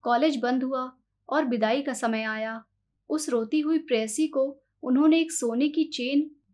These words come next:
मैं फोटो वाले लॉकेट के अपनी यादगार में दी। सिसकियों और हृदय स्पंदन के साथ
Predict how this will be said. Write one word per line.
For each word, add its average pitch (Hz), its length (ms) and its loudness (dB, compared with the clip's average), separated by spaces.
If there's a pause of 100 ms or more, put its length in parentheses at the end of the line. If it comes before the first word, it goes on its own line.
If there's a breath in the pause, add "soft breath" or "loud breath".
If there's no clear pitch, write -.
मैं 294 200 2
फोटो 262 380 0
वाले 262 240 0
लॉकेट 233 440 0
के 254 200 -4 (340)
अपनी 294 320 4
यादगार 226 460 2
में 233 160 0
दी। 214 280 -8 (360)
सिसकियों 294 600 -2
और 302 80 0
हृदय 262 360 -2
स्पंदन 262 520 0
के 285 120 -2
साथ 247 280 -2